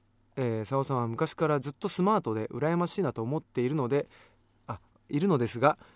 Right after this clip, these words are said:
えー、普段食事やお酒を飲むときに気をつけていることはありますか？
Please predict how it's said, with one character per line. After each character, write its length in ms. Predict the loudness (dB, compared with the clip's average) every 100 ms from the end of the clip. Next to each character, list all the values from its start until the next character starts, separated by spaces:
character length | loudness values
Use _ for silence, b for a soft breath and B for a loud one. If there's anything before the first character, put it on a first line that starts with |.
| b
え 240 | -8 -6 -2
ー、 40 |
普 100 | 4
段 240 | 4 4 -4 _ _ -16
食 280 | -12 -4
事 120 | 0 4
や 100 | 2
お 60 |
酒 240 | 2 2 2
を 100 | 4
飲 80 |
む 80 | 2
と 80 | 0
き 120 | -2
に 140 | -4 -6 b b _ _ _
気 160 | 0
を 80 | 0
つ 80 | 2
け 100 | 0
て 140 | 4
い 20 | 2
る 80 |
こ 80 | 0
と 120 | -4
は 40 | -4
あ 20 |
り 60 | -4
ま 100 | -6
す 80 |
か？ 200 | -4 -4